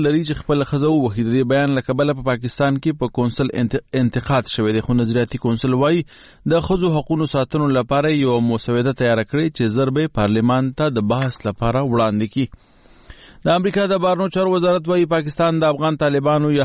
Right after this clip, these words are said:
حقاني وسلوالې شبکې پر ضد د پام وړ اقدامات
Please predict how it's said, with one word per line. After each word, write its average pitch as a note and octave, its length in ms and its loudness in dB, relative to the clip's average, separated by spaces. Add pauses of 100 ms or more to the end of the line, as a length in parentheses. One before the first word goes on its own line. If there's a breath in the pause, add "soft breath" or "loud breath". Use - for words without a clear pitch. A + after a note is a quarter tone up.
حقاني C3 400 0
وسلوالې C3+ 600 0
شبکې B2+ 420 -2
پر A#2 180 2
ضد B2+ 240 -2
د A2 180 -2
پام C#3 280 2
وړ B2+ 120 2 (200)
اقدامات A#2 520 2